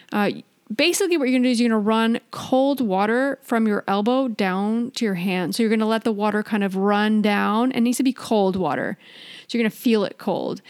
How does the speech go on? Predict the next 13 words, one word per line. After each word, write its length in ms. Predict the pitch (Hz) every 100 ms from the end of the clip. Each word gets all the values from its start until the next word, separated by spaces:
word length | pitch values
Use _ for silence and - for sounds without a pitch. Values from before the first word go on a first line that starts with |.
| - - -
and 140 | 220 220
letting 240 | 233 262
that 140 | 247 208
run 220 | 220 220
down 220 | 220 208
and 120 | 202
cleanse 300 | 196 214 202
your 80 | 202
hands 280 | 196 180 185
completely 720 | - 175 - - 214 247 277
on 180 | 202 190
both 400 | 180 147 170 165 -
arms. 500 | 175 - - -